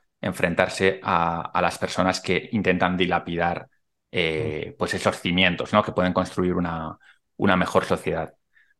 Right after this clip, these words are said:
Speaker 1: Así
Speaker 2: Mm.
Speaker 1: que, bueno, pues lo, lo tiene aparentemente todo, ¿no?
Speaker 2: Sí, sí, sí. Eh, eh, vamos, la va más blanco que ninguno. O sea, es, eh,
Speaker 1: Esto puede parecer un poco de fanboyismo, pero, pero sinceramente, o sea, le-, leedle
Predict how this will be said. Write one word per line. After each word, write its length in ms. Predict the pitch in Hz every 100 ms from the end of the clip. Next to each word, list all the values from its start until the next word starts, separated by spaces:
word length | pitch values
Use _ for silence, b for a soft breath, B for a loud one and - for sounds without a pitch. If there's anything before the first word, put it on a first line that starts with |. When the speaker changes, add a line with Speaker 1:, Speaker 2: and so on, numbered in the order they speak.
| -
Speaker 1:
Así 220 | - 120
Speaker 2:
Mm. 20 |
Speaker 1:
que, 180 | 104 92
bueno, 240 | 87 92 90
pues 200 | 85 -
lo, 380 | 78 80 76 -
lo 160 | 85
tiene 180 | 87 95
aparentemente 520 | 98 95 113 117 107
todo, 280 | - 110 80
¿no? 200 | 90 - _ _ _ _
Speaker 2:
Sí, 60 | 123 117 123 -
sí, 160 | -
sí. 120 | - 110
Eh, 140 | 147 117
eh, 380 | 101 101 98 95
vamos, 340 | 101 110 95
la 120 | 101 98
va 100 | 123
más 160 | 113
blanco 400 | 101 113 135 104
que 60 | 98 98 101
ninguno. 480 | 101 104 139 98 95
O 40 | 95
sea, 260 | - 92 92
es, 240 | 95 -
eh, 140 | 98 101 B B
Speaker 1:
Esto 160 | B 131
puede 140 | 135
parecer 340 | 135 131 127 131
un 120 | 127
poco 200 | 120 135
de 120 | 127
fanboyismo, 760 | - 107 98 92 117 120 95 82
pero, 360 | 87 87 85 b b _ _ -
pero 160 | 92
sinceramente, 560 | 90 87 101 101 131 110
o 40 | 85
sea, 580 | 90 85 82 80 78 -
le-, 260 | 90 85 -
leedle 680 | 90 92 104 104 127 -